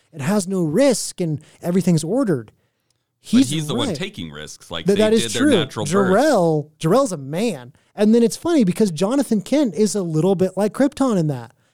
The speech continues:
Speaker 1: And Jonathan Kent is great, and he raises Super-, and does a great job as his dad. And it's not just, you know, in the movie, Kevin Costner does a good job acting, but also in the movie and in every Superman story ever,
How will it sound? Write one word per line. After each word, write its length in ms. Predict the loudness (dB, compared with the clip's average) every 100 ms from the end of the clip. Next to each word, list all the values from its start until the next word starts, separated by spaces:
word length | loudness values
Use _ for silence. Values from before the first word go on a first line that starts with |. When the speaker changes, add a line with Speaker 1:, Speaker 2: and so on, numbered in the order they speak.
| _
Speaker 1:
And 160 | -2 0
Jonathan 300 | 0 -2 -2
Kent 140 | -2
is 100 | -4
great, 480 | -6 -4 0 0 -4 -6
and 100 | -2
he 120 | 0
raises 320 | 0 0 -2
Super-, 160 | -6 -10
and 80 | -12
does 120 | -12
a 60 | -4
great 220 | -2 -2
job 260 | -2 -2
as 80 | -2
his 160 | -4 -4
dad. 480 | -2 0 0 -2 -4 -14 -8
And 100 | -4
it's 140 | -2
not 220 | -2 -4 -4
just, 260 | -4 -4
you 80 | -4
know, 100 | -2
in 60 | 0
the 60 |
movie, 400 | 2 4 4 2
Kevin 320 | 0 -2 0
Costner 260 | 0 -2 -2
does 100 | -4
a 40 |
good 100 | -4
job 140 | -6 -4
acting, 320 | -4 -2 -4 -6 -6
but 120 | 0
also 320 | 0 0 0
in 60 | 0
the 40 |
movie 320 | 2 2 2 4
and 80 | 4
in 60 |
every 220 | 2 0
Superman 400 | -2 -4 -4 -2
story 240 | -2 -4 -4
ever, 260 | 0 0